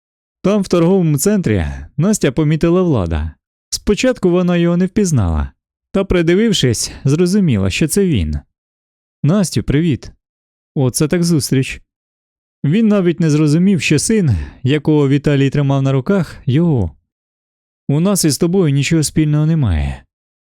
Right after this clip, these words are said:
І говорити нам нема про що», холодно відповіла Настя. А Влад стоявся, дивився йому слід.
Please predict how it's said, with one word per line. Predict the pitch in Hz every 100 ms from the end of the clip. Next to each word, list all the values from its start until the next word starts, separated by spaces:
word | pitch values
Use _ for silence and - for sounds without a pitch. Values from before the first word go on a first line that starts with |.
| _
І | 180 156
говорити | 156 160 190 156 117 73
нам | 107 143 151
нема | 165 131
про | - 92
що», | - - 71 65 _ _ _ _ -
холодно | 180 156 135 135 127
відповіла | 131 151 143 156 170
Настя. | 151 98 - 80 71 67 _ _ _ _ -
А | 170
Влад | 160 202 160
стоявся, | - 135 160 156 - 107 90 78
дивився | 110 127 135 - 139
йому | 139 165
слід. | - 104 80 -